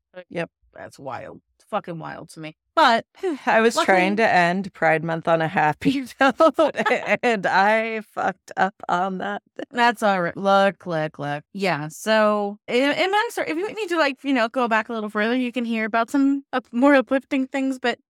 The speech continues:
Speaker 2: honestly, they were all part of the same fucking fight and the same struggle. I don't think I mentioned anybody very recent that hasn't been, you know, everybody's struggling. Even the people who are doing it right now are struggling.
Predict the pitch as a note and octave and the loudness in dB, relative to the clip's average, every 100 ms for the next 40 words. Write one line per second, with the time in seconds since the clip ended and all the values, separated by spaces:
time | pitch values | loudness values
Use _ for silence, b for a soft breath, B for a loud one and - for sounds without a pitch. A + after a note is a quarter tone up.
0 | _ - C4 D4 - C4 A3+ A3+ A3 F3 | _ 2 4 2 0 -2 -2 -2 0 0
1 | G3 A3 G#3+ G3 G3+ F#3+ F3+ F#3 F3 E3+ | 0 -2 -4 -6 -10 -10 -8 -10 -10 -12
2 | E3 D#3+ E3 - _ _ F3+ F3 E3 E3 | -10 -10 -10 -16 _ _ -12 -10 -8 -4
3 | E3+ E3+ - E3 E3 E3 E3 _ _ _ | -4 -4 -6 -6 -4 -10 -12 _ _ _
4 | _ _ - - F3+ F3+ F#3 F#3 F3+ E3+ | _ _ -12 -6 -4 -6 -6 -6 -4 -6
5 | E3+ D3+ F3+ F3+ E3+ E3 E3 E3+ _ G3 | -10 -10 -8 -4 -4 -4 -6 -12 _ -16
6 | E3+ E3 E3+ E3+ E3 E3 D#3+ _ _ _ | -8 -2 0 0 -2 -4 -8 _ _ _
7 | - F3 E3 E3+ E3 - E3+ D#3 D3 - | -20 -20 -14 -10 -8 -8 -8 -8 -8 -8
8 | D#3+ - E3+ D#3+ E3 D#3+ - E3+ E3 D#3+ | -8 -6 -4 -4 -6 -12 -12 -12 -10 -10
9 | - F#3 D#3 D#3+ G3+ A#3 G3+ F#3 D#3+ D3+ | -10 -10 -10 -4 0 2 0 -2 -6 -6
10 | F3 A#3+ C4+ B3 B3 A3+ G#3 G3 G3+ G3 | -2 0 2 0 2 2 2 0 -2 -2
11 | F#3 F#3 F3+ - D#3+ D#3 B2 D#3+ - D3+ | -4 -2 -2 -2 -4 -4 -4 -8 -8 -10
12 | D#3 - - - F#3 | -10 -16 -20 -12 -10